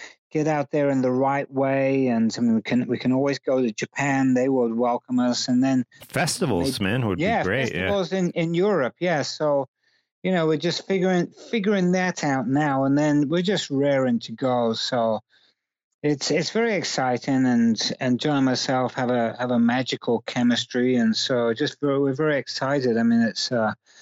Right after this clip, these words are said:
Speaker 1: you should see the text messages and the phone calls. We're like two kids all excited to play again. And
Speaker 2: Cool. Well, I'm excited knowing you guys are making, making the magic again. That's awesome.
Speaker 1: Yeah, yeah. And it's, and, and we still feel that we both have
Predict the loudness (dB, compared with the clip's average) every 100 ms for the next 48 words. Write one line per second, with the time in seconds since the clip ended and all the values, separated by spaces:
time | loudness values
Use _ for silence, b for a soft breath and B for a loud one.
0 | b b b b _ -6 -4 -2 -2 0
1 | 0 -2 -2 -4 -2 0 0 0 0 0
2 | 0 0 0 -2 0 0 0 -2 0 0
3 | -2 -4 -2 -2 -2 -2 0 0 0 -2
4 | -4 -2 0 -2 -4 -6 -2 0 0 -2
5 | -2 0 0 0 _ -4 -2 0 0 0
6 | 0 -2 -2 0 0 0 0 0 0 -2
7 | -2 -2 -2 -2 -2 -2 -2 -2 -4 -2
8 | -2 0 0 -2 -2 -4 -6 -4 -2 -2
9 | -2 -2 -2 -4 -4 -4 -2 -2 0 0
10 | 0 0 0 0 0 -2 -2 0 0 0
11 | -2 -4 -2 0 2 0 2 0 0 -2
12 | -2 0 0 -4 _ -2 0 2 0 -4
13 | _ _ _ _ _ -2 0 0 -2 -2
14 | 0 0 -2 -4 -4